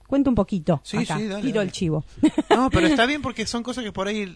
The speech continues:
Speaker 2: todo el mundo no los conoce,
Speaker 1: No
Speaker 2: ¿no?
Speaker 1: lo sabe. Bueno, la Secretaría de las Mujeres,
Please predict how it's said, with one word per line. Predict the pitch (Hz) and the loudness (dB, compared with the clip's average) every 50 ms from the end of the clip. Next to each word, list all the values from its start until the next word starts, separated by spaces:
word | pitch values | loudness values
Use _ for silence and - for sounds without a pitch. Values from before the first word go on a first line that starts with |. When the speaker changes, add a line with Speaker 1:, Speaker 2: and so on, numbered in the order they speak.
| - - - - | -18 -20 -10 -4
Speaker 2:
todo | - 208 202 | 0 0 2
el | 190 196 | 0 0
mundo | 202 226 233 233 233 | -2 -4 -2 -2 0
no | 208 202 | 0 0
los | 196 180 - | -2 -2 -2
conoce, | - - 247 247 247 247 233 | -2 0 2 4 4 4 4
Speaker 1:
No | 220 | 2
Speaker 2:
¿no? | 220 143 | 0 0
Speaker 1:
lo | 151 170 | -2 -4
sabe. | 143 143 143 143 147 151 165 | -4 -2 -2 -2 -2 -2 0
Bueno, | 175 208 202 190 180 180 | 0 0 0 0 0 0
la | 185 196 | -2 -2
Secretaría | 185 - 220 208 220 214 233 247 277 294 | -2 -4 -4 -6 -4 -4 -2 -2 0 0
de | 285 | 0
las | 269 254 233 | -2 -2 -4
Mujeres, | 254 269 262 - - 330 339 330 330 330 330 339 320 - | -6 -6 -6 -2 0 2 2 2 2 2 0 0 -2 -6